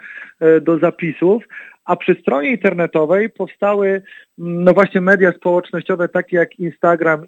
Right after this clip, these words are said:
i, e, fanpage, e, pielgrzymki. E, Piesza Polonijna Pielgrzymka Maryjna. E, bardzo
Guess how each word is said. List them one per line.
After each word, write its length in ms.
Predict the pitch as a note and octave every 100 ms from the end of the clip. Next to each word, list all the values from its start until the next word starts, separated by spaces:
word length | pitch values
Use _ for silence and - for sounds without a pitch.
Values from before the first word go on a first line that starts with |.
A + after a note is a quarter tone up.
| _
i, 340 | D#3 D#3 D3+
e, 80 | D3+ D3 C#3 _
fanpage, 560 | E3 D#3+ D#3 C#3 B2+ - -
e, 140 | D3
pielgrzymki. 880 | - D#3+ D#3 C#3 C#3+ C3 - C#3+ D#3 - - - _ -
E, 120 | D3+
Piesza 380 | D3 G3+ G3+ F#3+
Polonijna 560 | F3+ F3 E3+ F3+ F3+ E3
Pielgrzymka 640 | E3+ D#3+ C#3 F3 E3+ D#3
Maryjna. 680 | D3+ D3 E3+ F3+ E3+ D#3+ E3 - - _ -
E, 140 | D3+
bardzo 600 | C3 A#2 E3 F3+ F3+ D#3+